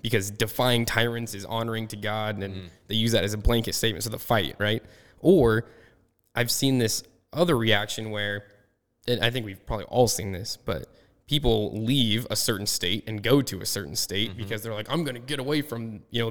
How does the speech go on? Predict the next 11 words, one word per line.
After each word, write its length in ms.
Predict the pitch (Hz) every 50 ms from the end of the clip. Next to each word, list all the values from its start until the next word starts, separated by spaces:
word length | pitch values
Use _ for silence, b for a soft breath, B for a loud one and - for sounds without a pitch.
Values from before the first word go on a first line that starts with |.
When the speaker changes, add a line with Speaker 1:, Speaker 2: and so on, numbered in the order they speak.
| 113
Speaker 1:
that 240 | 123 135 151 135 123
government. 380 | 117 117 110 113 101 98 85 69
I'm 100 | 110 123
gonna 160 | 131 123 120
go 280 | 117 - 123 120 113 113
to 140 | 110 - 120
this 180 | 147 170 - -
government." 540 | - 107 101 - 101 98 87 90 95 - B B B B B B B B B B B -
And 120 | - 120 -
to 60 | 123
me, 360 | 165 220 233 170 131 120 107